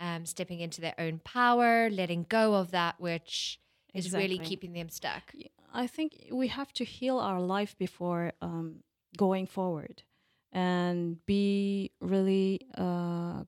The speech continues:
Speaker 2: coherent with our own self and, uh, accept that others are different. And that's how we position ourselves, uh,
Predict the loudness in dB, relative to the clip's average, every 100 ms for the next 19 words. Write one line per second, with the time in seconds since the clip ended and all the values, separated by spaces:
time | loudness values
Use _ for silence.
0 | 0 0 0 -4 -4 -4 -8 -12 -16 _
1 | _ _ 2 2 2 -4 _ _ _ _
2 | 2 4 4 2 2 2 2 0 -6 -18
3 | _ -4 -2 0 0 -2 -4 -4 -8 -10
4 | -8 -6 -6 -8 -12 -18 -20 _ _ -8
5 | -4 0 0 0 -6 -2 2 2 0 _
6 | _ _ _ 4 6 4 2 0 -4 -2
7 | -4 -6 -12 -18 _ _ _ _ _ _
8 | -2 0 0 -2 -2 -2 -4 -4 -6 -2
9 | -2 0 0 2 2 0 -6 _ -8 -4
10 | -2 0 0 -2 -2 -2 -2 -4 -10 _
11 | _ -8 -8 -8 -10 -16 -18